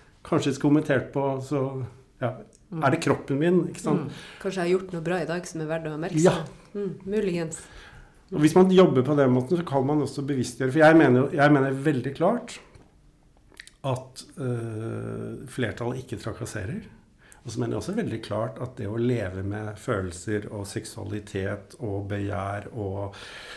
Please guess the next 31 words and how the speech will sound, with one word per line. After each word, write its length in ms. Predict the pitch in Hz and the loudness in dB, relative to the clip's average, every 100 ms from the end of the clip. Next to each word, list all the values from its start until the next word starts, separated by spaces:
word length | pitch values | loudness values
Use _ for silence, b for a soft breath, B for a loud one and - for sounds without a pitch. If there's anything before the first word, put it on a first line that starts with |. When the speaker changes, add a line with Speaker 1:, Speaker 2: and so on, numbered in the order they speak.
| B | B
Speaker 1:
behov 240 | 123 120 110 | 2 4 4
for 140 | 127 | 2
bekreftelse, 800 | 120 120 95 - 113 107 170 170 | 2 2 -2 -2 -6 0 2 4
det 100 | 127 | 6
er 220 | 127 101 | 6 4
en 80 | 110 | 2
del 160 | 104 101 | 0 0
av 60 | |
det 60 | 101 | 0
å 60 | |
være 140 | 101 110 | 0 0
menneske. 380 | 98 - 110 117 B B B B B B | -2 -4 -8 -8 B B B B B B
Så 140 | - | 0
det 160 | 120 123 | 4 4
jeg 60 | 151 | 4
snakker 240 | 123 143 | 0 0
om 120 | 196 | 2
er 180 | 151 107 | 2 2
jo 80 | 127 | 4
å 60 | 131 | 2
lage 140 | 104 | 4
noen 180 | 113 123 | 4 4
rammer 360 | 127 107 101 110 | 4 2 0 -2
rundt 260 | 110 113 - - _ _ _ | -4 -4 -8 -20 _ _ _
noen, 480 | 135 135 110 113 123 | -4 -2 0 -2 -4
de 120 | 117 | -4
situasjonene 800 | 110 123 - 127 - 110 98 104 110 | -4 -6 -6 -8 -2 -2 0 -2 0
vi 140 | 113 | -2
sier 380 | 110 123 101 95 | -2 -4 -4 -4
at, 220 | 107 - - b b b b b b b b _ _ | -8 -12 -20 b b b b b b b b _ _
eh, 180 | 120 110 | -8 -6